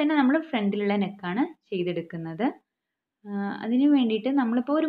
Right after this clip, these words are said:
മൂന്ന് ഇഞ്ചിൻ്റെ നെക്കാണെങ്കിൽ നമ്മൾ ഇതിൽ നാലര ഇഞ്ച് വേണം മാർക്ക് ചെയ്തെടുക്കാൻ വേണ്ടിയിട്ട്. നമ്മളിപ്പോൾ ചെയ്തെടുക്കുന്ന, ആ, നെക്കിൽ നമ്മൾ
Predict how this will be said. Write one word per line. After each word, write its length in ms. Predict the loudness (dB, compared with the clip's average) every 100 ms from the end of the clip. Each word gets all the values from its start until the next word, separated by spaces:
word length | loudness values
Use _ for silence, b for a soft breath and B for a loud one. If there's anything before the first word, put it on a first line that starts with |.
| 2
മൂന്ന് 220 | 4 6
ഇഞ്ചിൻ്റെ 360 | 6 4 4 2
നെക്കാണെങ്കിൽ 640 | 2 0 -4 -2 -2 -2 -2 0
നമ്മൾ 180 | 2 2 0 0
ഇതിൽ 200 | 0 0 0 -2 _ _ _
നാലര 480 | 0 2 4 4 4 2
ഇഞ്ച് 240 | 2 2 0 0
വേണം 220 | 0 0 0
മാർക്ക് 300 | 0 -4 -8 -6
ചെയ്തെടുക്കാൻ 540 | -6 -6 -10 -10 -8 -6
വേണ്ടിയിട്ട്. 440 | -8 -10 -8 -6 -6 _ _ _ _ _ _ _ _ _ _ _ -8
നമ്മളിപ്പോൾ 420 | -2 0 2 0 4
ചെയ്തെടുക്കുന്ന, 760 | 6 6 4 2 2 2 4 6 6 6
ആ, 100 | 4 4 4 2
നെക്കിൽ 440 | 0 -2 -4 2 4 4
നമ്മൾ 200 | 4 2